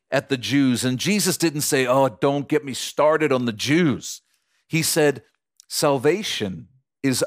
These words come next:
of the Jews." In other words, it comes from them. For seventeen hundred or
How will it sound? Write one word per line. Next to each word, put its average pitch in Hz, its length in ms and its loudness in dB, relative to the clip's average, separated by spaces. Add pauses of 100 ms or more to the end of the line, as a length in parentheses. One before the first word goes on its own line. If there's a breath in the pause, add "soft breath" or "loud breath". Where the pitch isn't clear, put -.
of 135 300 0
the 117 100 0
Jews." 135 440 -4
In 117 60 -6
other 127 160 2
words, 123 220 0
it - 140 -10
comes 147 360 -4
from 151 380 -4
them. 151 420 -6 (800 soft breath)
For 165 160 0
seventeen 226 640 2
hundred 208 480 2
or 139 300 2